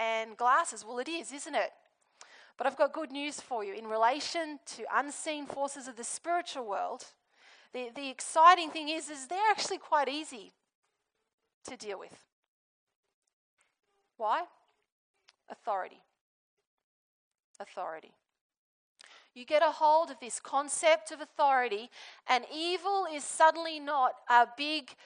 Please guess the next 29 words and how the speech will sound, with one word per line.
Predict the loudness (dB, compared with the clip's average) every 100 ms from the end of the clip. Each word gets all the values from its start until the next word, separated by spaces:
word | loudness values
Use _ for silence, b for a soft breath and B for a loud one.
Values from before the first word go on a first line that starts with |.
| B
scary, | -4 -2 2 4 4 4 -2 -6 -12 B B 2
overwhelming | 4 2 -4 0 0 0 -4 -10 -14 _
force. | -12 -6 -6 -6 -12 -14 -16 _ _ _ _ _ _ _ _ _ _ _ B B B
Jesus | -2 0 0 -2 -8
is | -8
the | 0
one | 4 4
with | 0
authority, | -6 -2 2 4 2 -6
and | -8
the | -2
Gospel | 0 0 0 -4
of | -4 -2
Mark | -2 -2
shows | -2 0 0 0 -8
him | -12 -6
demonstrating | -4 -2 -4 -6 -2 -2 -2 -10
this | -10
authority | -10 -8 -2 2 2 0 -10 _ B B B
over | 0 2 2 0
impure | -4 -12 -14 0 6 6 4
or | -4 -4
evil | -8 -10 -10
spirits. | -10 -12 -8 -8 -8 -12 -18 _ B B
So | 4
let's | 6 4
turn | -6 -4 -4 -4
to | -10
Mark, | -2 2 2